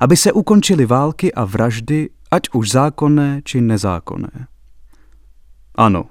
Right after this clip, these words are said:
lidstvo musí k tomu jednou dospět, ať už jakoukoliv cestou. Třeba násilím. Třeba by k tomu bylo nutno použít pumy a dynamit.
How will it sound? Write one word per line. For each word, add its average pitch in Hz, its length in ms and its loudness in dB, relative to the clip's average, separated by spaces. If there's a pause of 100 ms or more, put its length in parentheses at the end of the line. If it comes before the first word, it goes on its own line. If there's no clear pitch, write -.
(580)
lidstvo 175 600 2
musí 185 420 0
k - 100 -16
tomu 104 240 -2
jednou 92 340 0
dospět, - 520 -10 (420)
ať - 200 -2
už - 300 -2
jakoukoliv 131 640 2
cestou. - 520 -10 (600)
Třeba 214 240 2
násilím. 127 600 -4 (360)
Třeba 123 260 4
by 117 120 2
k - 100 -10
tomu 127 300 2
bylo 127 260 0
nutno 120 320 0
použít 120 480 -2
pumy 131 300 4
a 151 100 0
dynamit. 143 480 -2